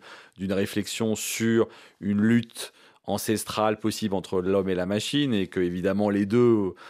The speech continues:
ont des choses à partager, ont des choses à, à s'apporter. Ça, c'est le versant positif qu'on va retrouver, par exemple, dans Aliens, où, à un moment donné, à la fin, pour la seule moyen d'affronter la reine alien, la terrible reine alien, le personnage d'Hélène Ripley, interprété par Sigourney Weaver, doit monter dans une sorte de robot de charge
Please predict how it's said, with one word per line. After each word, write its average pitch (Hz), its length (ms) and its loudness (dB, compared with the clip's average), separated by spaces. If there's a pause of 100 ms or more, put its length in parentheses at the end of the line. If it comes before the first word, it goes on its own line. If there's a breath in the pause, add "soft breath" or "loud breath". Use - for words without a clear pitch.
(140 loud breath)
ont 110 160 -2
des 113 140 4
choses 107 220 0
à 95 60 2
partager, 107 520 0
ont 113 100 0
des 95 140 -2
choses 101 340 0
à, 73 260 -2
à 95 120 -6
s'apporter. - 500 -2
Ça, 117 140 -2
c'est 95 120 -4
le 85 60 -4
versant 90 240 -4
positif 104 400 -2
qu'on 101 120 -6
va 90 80 0
retrouver, 95 200 -4
par 85 120 0
exemple, 90 260 -6
dans 85 100 -2
Aliens, 98 440 0 (640 loud breath)
où, 131 320 4
à 90 100 2
un 87 60 0
moment 95 300 -2
donné, 101 300 2
à 92 80 2
la 87 80 0
fin, 104 200 -4
pour 90 220 -8
la 80 80 -4
seule 95 160 -6
moyen 98 220 -2
d'affronter 101 480 -2
la 95 100 0
reine 87 220 -4
alien, 92 400 0
la 82 100 -4
terrible 95 400 -2
reine 87 240 -4
alien, 92 380 -2 (320 loud breath)
le 85 100 -4
personnage 95 460 -4
d'Hélène 90 260 -2
Ripley, 90 340 -4
interprété 85 460 -6
par 82 140 -6
Sigourney 90 340 -8
Weaver, 92 300 -2
doit 92 160 0
monter 107 420 2
dans 87 140 -4
une 82 160 -8
sorte 87 180 -4
de 87 60 -4
robot 92 340 -2
de - 60 -8
charge 104 400 -2